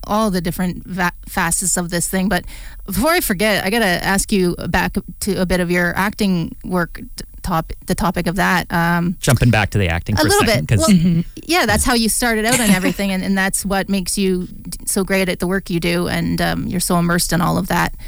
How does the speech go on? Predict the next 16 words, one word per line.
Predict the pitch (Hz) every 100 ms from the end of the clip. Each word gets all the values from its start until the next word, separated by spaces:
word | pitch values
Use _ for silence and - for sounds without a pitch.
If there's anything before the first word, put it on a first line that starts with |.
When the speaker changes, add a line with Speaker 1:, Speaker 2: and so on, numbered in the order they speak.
| - -
Speaker 1:
that | 208
whole | 190 170
world. | 180 226 196
But, | 180 160 - -
um, | - 196 202 -
we | - 294
were |
s-, | 330 - -
checking | - 262 247
out | 208
some | 247 226
of |
your | 190
acting | 185 220 220
credits, | - 185 180 -
and, | 190 180